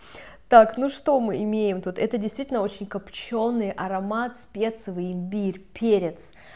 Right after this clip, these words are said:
М, что ещё? Какие-то, вы знаете, травы, которые перемолоты в пыль, вот которыми посыпают какую-нибудь колбасочку. Понимаете, вот это настолько горячий, а, дымный аромат.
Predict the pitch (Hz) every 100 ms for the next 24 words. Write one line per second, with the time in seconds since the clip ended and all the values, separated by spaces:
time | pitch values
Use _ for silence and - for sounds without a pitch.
0 | - - - - 208 196 190 180 180 -
1 | 254 220 208 - - 214 185 160 - -
2 | 240 220 196 214 262 269 - 196 214 254
3 | 285 240 190 - 214 202 202 - 214 226
4 | 240 247 196 185 175 - - 247 285 302
5 | 185 - 185 226 240 208 170 - 175 190
6 | 196 233 233 170 - 202 196 170 165 -
7 | - 170 160 127 - - - - - 208
8 | - 165 170 180 190 190 226 226 185 -
9 | - - - 175 160 180 175 165 156 156
10 | 160 - - - - - - - - 156
11 | 156 160 165 208 226 233 214 190 175 -
12 | 170 170 165 170 160 156 151